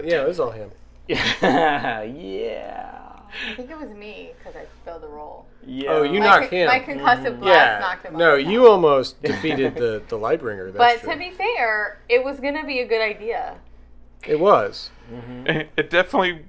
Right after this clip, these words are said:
Speaker 4: would have worked if it had hit, because it almost worked.
Speaker 1: It
Speaker 2: Yeah.
Speaker 1: could have knocked him off.
Speaker 2: You did a test run, and it almost worked. <laughs>
Speaker 4: Yeah.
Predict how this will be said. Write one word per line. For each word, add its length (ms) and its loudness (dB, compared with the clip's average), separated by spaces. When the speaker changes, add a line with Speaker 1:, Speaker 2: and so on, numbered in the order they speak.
Speaker 4:
would 160 0
have 180 -2
worked 380 0
if 160 -10
it 80 -8
had 140 -12
hit, 200 -8
because 540 -8
it 120 -8
almost 320 -8
worked. 480 -6
Speaker 1:
It 100 -2
Speaker 2:
Yeah. 60 -2
Speaker 1:
could 100 2
have 100 0
knocked 280 0
him 200 0
off. 240 -6
Speaker 2:
You 100 -6
did 180 0
a 40 -12
test 320 -2
run, 340 -2
and 80 -4
it 80 0
almost 260 -2
worked. 420 4
<laughs> 20 -16
Speaker 4:
Yeah. 160 0